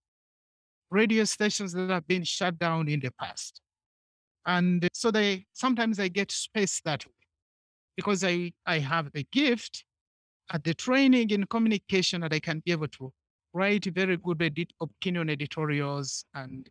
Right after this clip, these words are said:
also offer commentary. So I'm in Kenya right now. That's where I teach. And, uh, I'm trying to inject as much social justice related content or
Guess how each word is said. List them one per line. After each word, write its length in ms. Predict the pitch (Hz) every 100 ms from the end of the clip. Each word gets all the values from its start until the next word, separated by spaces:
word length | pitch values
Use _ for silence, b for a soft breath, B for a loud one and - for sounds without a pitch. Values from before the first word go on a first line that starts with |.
| -
also 480 | 151 - 151 139 -
offer 240 | 151 127 139
commentary. 440 | - 147 135 - - - _ _ _ -
So 200 | - 226
I'm 180 | 214 220
in 200 | 214 214
Kenya 440 | - 269 262 247
right 320 | 214 226 226 -
now. 260 | 214 202 190
That's 320 | 190 190 -
where 220 | 185 180
I 120 | 185
teach. 460 | 202 175 170 - - _ _ _ _ _ _
And, 400 | 180 185 180 180
uh, 300 | 175 170 165 170 _ 185
I'm 220 | 190 190
trying 440 | - 233 254 262 247
to 120 | 220
inject 440 | 202 180 233 -
as 260 | 208 170 -
much 720 | 165 170 202 226 202 - - - _ _ _ -
social 440 | - 254 247 233
justice 640 | 190 220 196 - 208 -
related 500 | 185 180 190 190 170 -
content 680 | - 226 208 196 269 - - _ _ _ _ _ _ _ _ _ _ _
or 200 | - 185